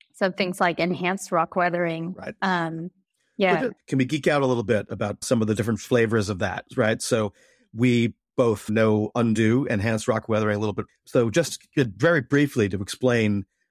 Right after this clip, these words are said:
Speaker 2: that process and, and what makes it different from, from some of the things. So it's essentially taking a bunch of basalt, crushing it up,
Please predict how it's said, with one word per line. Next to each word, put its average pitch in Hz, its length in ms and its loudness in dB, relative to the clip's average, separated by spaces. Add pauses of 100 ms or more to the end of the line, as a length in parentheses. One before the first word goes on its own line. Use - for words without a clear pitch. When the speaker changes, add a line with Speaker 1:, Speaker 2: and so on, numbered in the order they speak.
Speaker 2:
that 127 200 -2
process 113 640 -4
and, 107 280 -2
and 104 120 -4
what 107 140 -4
makes 107 200 -2
it 104 120 -4
different 107 440 -4
from, 98 440 -2
from 101 160 -4
some 98 120 -8
of 92 60 -4
the 95 80 -6
things. 90 300 -4
So 98 180 -2 (400)
it's 113 140 -4
essentially 113 560 0 (140)
taking 135 280 0
a 123 60 4
bunch 113 240 0
of 101 80 -4
basalt, 113 560 -2 (440)
crushing 135 380 0
it 113 80 4
up, 107 200 0